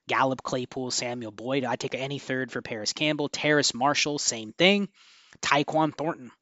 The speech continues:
uh, a little bit better than David Bell, but not a lot. So Tyquan Thornton's another guy I'd take the reroll on. Mecole Hardman, I think everyone kinda sees him as a potential roster clogger, but he's hitting free agency. You never know. That could be a guy that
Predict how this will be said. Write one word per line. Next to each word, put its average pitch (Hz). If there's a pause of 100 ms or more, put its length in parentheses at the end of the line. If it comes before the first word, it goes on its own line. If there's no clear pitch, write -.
(420)
uh, 113
a 110
little 139
bit 143
better 143
than 147
David 143
Bell, 165
but 135
not 127
a 135
lot. 143
So -
Tyquan 127
Thornton's 135
another 117
guy 110
I'd 110
take 117
the 113
reroll 107
on. 98
Mecole 220
Hardman, 156
I 117
think 175
everyone 143
kinda 127
sees 127
him 131
as 113
a 104
potential 117
roster 104
clogger, 110
but 120 (460)
he's 110
hitting 143
free 160
agency. 156
You 147
never 123
know. 147
That 127
could 139
be 151
a 131
guy 135
that 120